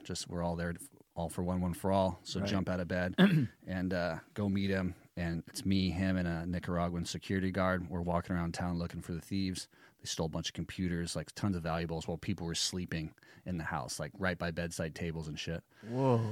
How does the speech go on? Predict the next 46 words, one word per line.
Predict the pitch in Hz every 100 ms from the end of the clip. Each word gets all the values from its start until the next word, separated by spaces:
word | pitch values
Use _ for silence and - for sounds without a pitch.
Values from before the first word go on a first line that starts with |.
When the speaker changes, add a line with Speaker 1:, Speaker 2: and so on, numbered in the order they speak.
| 117 104 90
Speaker 1:
And | 98 90
so | 98
we | 90
jump | 90 104 104
in |
his | 98 -
car. | 98 95
It's | 95
a | 117
small | 139 120
village, | 85 92 87
and | 90
there's | 90 85
only | 90 87
two | - - 104
ways | 95 92 85
into | 92 95
the |
village. | 101 101 120 139 - - _ _ _ _ _ _ _ - -
And | 92 87
so | - 90 85
we're, | 85 92
like, | 90 85
out | 101 98
one | 95 98 98
road, | 98 98 98 98 - _ - - - - _ -
and | 90
we | 85
kind | - 101
of | 87
are, | 90 87 76 -
"Oh, | 92 92
they, | 90 -
they, | - 73 95 -
we've | 107 98
gotta | 107
go | 98 92
back. | 95 92
We | 95
gotta | 98 92
keep | 90
searching | - 98 92 98 92 - - -
for | -
these | 92 87
people." | - 92 95 90
And | 82